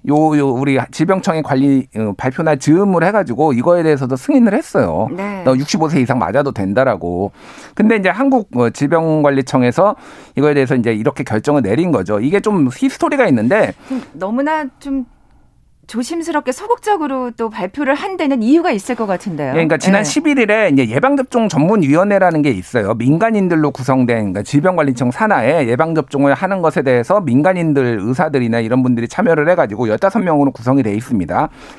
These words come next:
Speaker 1: 여기에서 십이 대 삼으로 보류를 하자라고 결론이 난 거예요.
Speaker 2: 네.
Speaker 1: 근데 이제 이게 민간위원회라는 것이 저도 뭐 예전에 많이 취재를 해봤고 그러지만은 그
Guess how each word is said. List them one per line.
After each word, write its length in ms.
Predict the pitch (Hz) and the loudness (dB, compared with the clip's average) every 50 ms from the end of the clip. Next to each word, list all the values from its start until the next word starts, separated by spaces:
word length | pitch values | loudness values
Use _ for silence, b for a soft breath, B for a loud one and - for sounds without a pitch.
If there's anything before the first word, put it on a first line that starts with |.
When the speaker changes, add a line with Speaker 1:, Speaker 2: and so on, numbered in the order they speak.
| B B | B B
Speaker 1:
여기에서 800 | 127 139 147 170 190 240 240 233 226 220 208 - 247 254 269 294 B B B B B | 2 4 4 2 2 0 2 2 2 2 2 2 2 4 2 2 B B B B B
십이 380 | B - - - 285 311 294 254 | B -4 -2 0 2 2 2 2
대 160 | 254 226 220 | 2 0 0
삼으로 580 | - - 254 254 247 214 190 196 214 247 - B B B B B | 0 2 2 4 4 4 4 4 4 4 2 B B B B B
보류를 420 | - 165 175 208 220 220 214 202 196 | -2 0 2 2 2 4 4 2 2
하자라고 380 | 220 214 208 196 180 165 165 | 2 2 2 2 2 2 0
결론이 340 | 160 123 113 123 135 156 156 | 0 0 0 0 2 2 0
난 240 | 123 76 80 85 101 | 0 -2 -4 -2 0
거예요. 580 | 135 143 127 98 87 80 92 151 185 165 117 - | 2 2 2 0 0 0 2 4 4 4 2 0
Speaker 2:
네. 300 | 208 214 202 180 151 131 B B B B B B - | -2 -4 -4 -6 -10 -12 B B B B B B 0
Speaker 1:
근데 200 | 214 226 233 220 | 2 2 2 2
이제 320 | 190 170 185 185 180 165 | 2 2 2 2 2 2
이게 260 | 147 127 135 180 180 165 | 2 2 2 0 0 0
민간위원회라는 1120 | 131 127 156 180 214 269 240 247 208 143 135 151 180 208 220 208 208 202 190 185 175 151 | 0 0 0 2 2 2 2 2 2 2 4 4 4 4 2 2 2 2 2 2 0 0
것이 420 | 131 123 151 202 196 175 147 123 | 0 0 0 0 0 0 0 0
저도 240 | - 131 160 175 170 | 0 0 0 0 0
뭐 160 | 151 147 139 | 0 0 0
예전에 320 | 123 113 113 139 143 143 | 0 0 0 0 0 2
많이 260 | 131 123 107 110 123 131 | 0 0 0 -2 -2 -4
취재를 340 | - - - 214 190 170 160 | -6 -4 -4 -2 0 0 -2
해봤고 340 | 202 202 233 196 - 170 143 | 0 0 -2 0 0 0 0
그러지만은 680 | 120 123 127 120 123 117 107 101 131 196 208 160 117 101 B B B B B B B B | 2 2 0 0 0 0 0 0 2 2 2 0 0 -2 B B B B B B B B
그 400 | - - 180 190 190 185 175 160 | 0 2 4 4 4 2 2 0